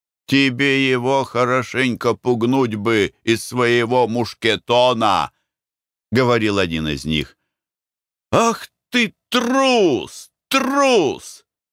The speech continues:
Дался капитану поколотить себя? Да ещё какому капитану-то, одноглазому!» восклицал другой. «В другой раз, миледи,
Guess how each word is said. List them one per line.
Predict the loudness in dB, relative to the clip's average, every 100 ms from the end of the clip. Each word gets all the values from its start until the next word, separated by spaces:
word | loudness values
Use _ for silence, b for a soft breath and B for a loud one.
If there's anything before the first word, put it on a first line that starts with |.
| _ _ _ _ -4
Дался | 2 2 2 0 -4 -2
капитану | -4 -4 -6 -4 0 0 2 0 0
поколотить | -2 0 0 0 0 -2 -4 -2
себя? | -2 0 2 0 -4 _ _ _ _
Да | 2
ещё | 2 2 -2
какому | -2 -2 0 0 0
капитану-то, | -2 -2 -2 0 0 0 -2 0 0
одноглазому!» | 0 0 -2 0 0 2 2 0 -2 0 0 2 0 -6 _ _ _ _ _ 0
восклицал | 0 0 -2 -2 0 0 0
другой. | 0 -2 0 0 0 -6 _ _ _ _ _ _ _ _ _ _ _ -4
«В |
другой | 0 2 2 2 2 2
раз, | 2 2 2 0 -2 -6
миледи, | -6 0 0 0 0 2 2 -2